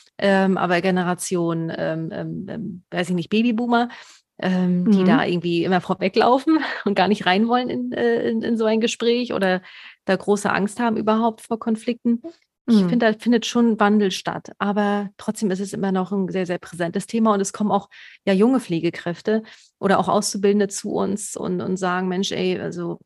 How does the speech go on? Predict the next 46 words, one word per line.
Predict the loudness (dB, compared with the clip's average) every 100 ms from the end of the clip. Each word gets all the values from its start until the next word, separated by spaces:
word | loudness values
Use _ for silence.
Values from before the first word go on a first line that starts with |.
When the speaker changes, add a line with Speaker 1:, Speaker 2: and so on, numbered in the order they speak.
| _
Speaker 1:
ja, | -4 -2 -2
wir | -2
haben | 0
hier | 0 -2
echt | -6 -8
einen | -6
großen | -4 -2 -4
Konflikt | -4 -6 0 0 0 -4
und | -8 -6 -10 -18 -20 -20 -20 _
ja, | 0 2
irgendwie | 0 0 0
sind, | -2 0
können | 2
wir | 4
alle | 2 2
nicht | 0
offen | -2 -2 -2
miteinander | 0 0 0
kommunizieren | 0 2 2 2 -2 -2 0 0
im | -2
Team“ | -4 -4 0 2 2
und | 0 -2 -4 -8 _ _ _ _ _ _ _ -6
deswegen, | -4 -2 0 0 -2
ähm, | -2 -2
ist | -4 -6
es, | -10 -14 _ -14
ja, | -10 -8
so | -4
wichtig, | -4 -4 -6 -6 -14 -8 -6 -6 -4 -2
dass | 0 4
wir |
heute | 4 4 4
mal, | 6 6 4
ähm, | 4 2 2
fünf | 0 0 2
Tipps | 0 0 4
hier | 4
mit | 4 4
reinbringen, | 4 4 4 2 -2 -6
die | 0 2 4
Speaker 2:
Ja. | 6
Speaker 1:
ihr | 6 6 2 _ 0
direkt, | 2 4 0 -2 -6
ähm, | 0 0 0 0
anwenden | 0 0 -2 -6
könnt. | -8 -8 -8